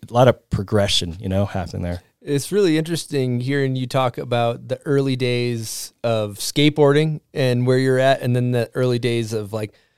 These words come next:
Speaker 2: snowboarding. And I always love thinking back on the contrast of snowboarding versus skiing, 'cause I, it's a,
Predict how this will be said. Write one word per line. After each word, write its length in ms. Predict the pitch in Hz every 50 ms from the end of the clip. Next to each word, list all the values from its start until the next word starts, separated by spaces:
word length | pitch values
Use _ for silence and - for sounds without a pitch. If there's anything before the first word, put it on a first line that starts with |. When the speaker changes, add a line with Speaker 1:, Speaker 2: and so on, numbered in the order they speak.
| _ _ _
Speaker 2:
snowboarding. 880 | - - - 147 147 143 143 131 139 143 135 135 135 135 135 131 135 - _
And 360 | 135 123 120 113 110 104 - - - - - _ _
I 140 | - 156 185
always 420 | 196 202 185 156 127 120 - -
love 240 | 139 143 147 135 123
thinking 280 | 127 143 135 135 131 123
back 340 | 127 127 123 117 - - _ _
on 160 | 131 131 123 120
the 100 | 113 110
contrast 680 | - - 131 127 127 123 - 131 117 113 107 - - -
of 400 | 120 120 113 110 107 101 - -
snowboarding 680 | - - - 139 135 127 123 123 117 113 113 110 110 104 - _ _ _ _ _ _ _ _ _
versus 520 | 139 123 127 123 117 - - 120 113 101
skiing, 420 | - - - 165 180 175 151 135 120
'cause 100 | 123 139
I, 100 | 165 180
it's 240 | 170 - 175 151 160
a, 80 | 151